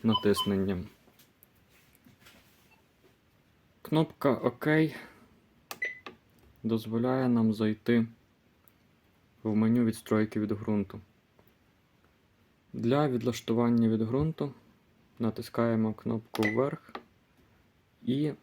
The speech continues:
опускаємо катушку декілька разів до ґрунту, поки металошукач не відлаштується. Довгі натиснення,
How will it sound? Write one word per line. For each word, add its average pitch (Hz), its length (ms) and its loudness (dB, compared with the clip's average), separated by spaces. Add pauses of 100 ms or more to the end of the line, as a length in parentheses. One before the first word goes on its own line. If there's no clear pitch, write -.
(1120)
опускаємо 123 680 -2
катушку 120 480 -4
декілька 110 460 -2
разів 104 380 -2 (100)
до 107 140 0
ґрунту, 113 440 -2 (500)
поки 110 380 -2 (1120)
металошукач 107 760 -4
не 110 120 4
відлаштується. 104 800 0 (4000)
Довгі 143 360 4
натиснення, 131 760 0